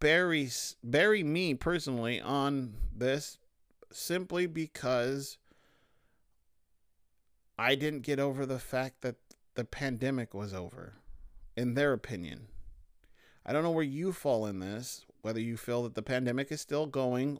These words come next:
or if it's over. I'm not getting into that one,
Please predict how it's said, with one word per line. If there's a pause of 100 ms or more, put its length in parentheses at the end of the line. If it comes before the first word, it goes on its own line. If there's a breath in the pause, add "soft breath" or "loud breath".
or
if
it's
over. (180)
I'm
not
getting
into
that
one,